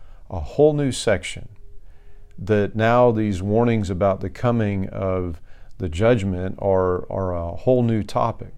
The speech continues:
But, um, notice, if you will, what eleven says. "This is all the more urgent." Okay, w-, what, uh, what actually is all the more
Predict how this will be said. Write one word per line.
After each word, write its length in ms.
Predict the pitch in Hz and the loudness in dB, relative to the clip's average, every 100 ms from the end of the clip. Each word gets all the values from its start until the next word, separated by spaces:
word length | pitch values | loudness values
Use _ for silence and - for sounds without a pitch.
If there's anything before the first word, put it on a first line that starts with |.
| - - - - - - - - | -14 -16 -16 -18 -18 -16 -16 -12
But, 420 | - 113 110 101 - - - - - | 4 6 6 2 -6 -16 -16 -16 -8
um, 260 | 104 95 - - | -6 -6 -8 -2
notice, 600 | 120 151 196 104 98 - | 4 4 6 2 0 -4
if 260 | 117 101 | -4 -2
you 80 | 107 | -2
will, 680 | 101 135 123 87 90 110 120 - | 0 4 6 6 4 0 -6 -10
what 420 | - 110 107 98 | -2 2 2 0
eleven 500 | 113 101 123 123 101 | -4 2 4 2 -2
says. 520 | - 92 - - - - - - - - - | -4 -6 -8 -12 -14 -12 -14 -16 -18 -20 -18
"This 460 | - 131 107 151 - | -12 0 4 4 2
is 240 | 135 117 | -2 -2
all 540 | - - 113 98 92 98 | -4 4 8 8 6 2
the 100 | 98 | -2
more 300 | 95 90 90 | -2 -2 0
urgent." 500 | 117 120 87 87 80 - - - - - - - - - - | 2 2 0 -6 -8 -12 -12 -12 -14 -16 -16 -16 -20 -18 -12
Okay, 380 | - 95 98 95 | -10 -4 -2 -2
w-, 240 | 110 120 - - | -4 -6 -8 -6
what, 380 | - 139 131 - - | 0 4 2 0 -12
uh, 180 | 113 101 | -8 -6
what 260 | 110 123 131 | -2 -2 0
actually 500 | 117 113 - 104 98 | -4 -4 -4 -4 -4
is 680 | 113 117 95 87 95 98 - - - - - - | -4 -2 -2 -2 -6 -10 -12 -16 -16 -18 -16 -2
all 260 | 107 101 101 | 2 2 2
the 80 | |
more 540 | 104 87 85 85 87 | 0 -2 -2 -4 -6